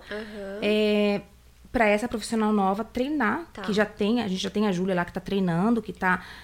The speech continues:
Speaker 2: e já tá super bem,
Speaker 1: Uhum.
Speaker 2: mas eu, eu gosto de abrir, né, um dia da semana e, e é uma forma também dela treinar cada vez mais, porque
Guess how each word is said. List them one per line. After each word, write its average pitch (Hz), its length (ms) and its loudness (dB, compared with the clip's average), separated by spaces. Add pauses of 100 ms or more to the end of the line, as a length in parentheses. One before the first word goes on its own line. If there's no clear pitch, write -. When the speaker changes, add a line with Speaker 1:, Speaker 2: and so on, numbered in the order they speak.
(160)
Speaker 2:
e 160 200 -6 (140)
já 180 140 -2
tá 185 100 -4
super 214 280 0
bem, 190 320 4 (160)
Speaker 1:
Uhum. 240 120 -8
Speaker 2:
mas 233 340 2
eu, 226 880 2 (520)
eu 220 120 2
gosto 240 260 2
de 247 80 2
abrir, 254 400 -2 (140)
né, 226 160 0
um 226 100 4
dia 202 120 0
da 202 100 -2
semana 208 500 -2 (600)
e, 208 1080 -2 (880)
e 233 160 2
é 214 120 6
uma 294 140 2
forma 247 300 2
também 226 200 0
dela 220 160 0
treinar 233 400 -2
cada 208 180 0
vez 196 140 0
mais, 185 140 0
porque - 300 -6